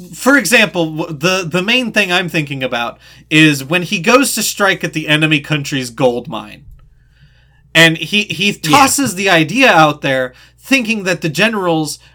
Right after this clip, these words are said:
Speaker 1: will, will say, like, "That's, that's way too much of a, of a risk to go after, like, so their, their biggest priority, li-, like, like, the gold mine is what makes their enemy country wealthy.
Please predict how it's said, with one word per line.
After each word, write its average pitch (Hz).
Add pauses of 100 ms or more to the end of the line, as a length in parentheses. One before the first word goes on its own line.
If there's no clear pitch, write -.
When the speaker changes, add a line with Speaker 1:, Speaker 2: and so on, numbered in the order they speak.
Speaker 1:
will, 160
will 156
say, 175
like, 151
"That's, 185
that's 170
way 151
too 143
much 131
of 120
a, 110
of 131
a 117
risk 139
to 127
go 131
after, 123
like, 110 (460)
so 180
their, 151
their 147
biggest 147
priority, 131
li-, 113
like, 113 (320)
like, 127
the 156
gold 226
mine 160
is 139
what 143
makes 147
their 139
enemy 127
country 127
wealthy. 110